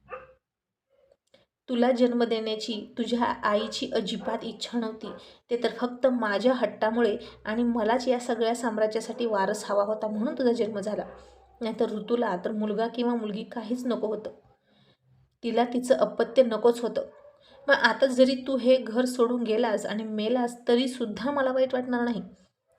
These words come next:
कारण मुग्धा आमची मुलगी आहे, आमची भावी वारसदार आहे, समजलं? चल निघ इथून," असं श्री खूप रागात आणि त्याला अंतिम बोलत म्हणाला. आणि आता त्यानं सुद्धा खूप नीचपणानं बोललं,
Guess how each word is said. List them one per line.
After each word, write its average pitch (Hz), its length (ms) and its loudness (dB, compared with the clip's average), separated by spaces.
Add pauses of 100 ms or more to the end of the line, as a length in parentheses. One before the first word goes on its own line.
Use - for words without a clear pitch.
(120)
कारण 214 240 2
मुग्धा 208 360 0
आमची 208 260 -2
मुलगी 214 320 -2
आहे, 233 260 0
आमची 226 380 -6
भावी 202 440 -6
वारसदार 196 560 -2
आहे, 202 340 -4
समजलं? 214 420 -2 (600)
चल 214 100 0
निघ 262 260 -2
इथून," 359 240 4 (480)
असं 208 200 -4
श्री 233 300 -6
खूप 269 280 -2
रागात 190 360 0 (380)
आणि 214 180 -2
त्याला 226 180 -2
अंतिम 226 500 -2
बोलत 214 340 2
म्हणाला. 185 360 -2 (1400)
आणि 226 120 -2
आता 214 200 0
त्यानं 220 240 -2
सुद्धा 247 500 -4
खूप 277 260 -8
नीचपणानं 226 760 -2 (960)
बोललं, 208 380 2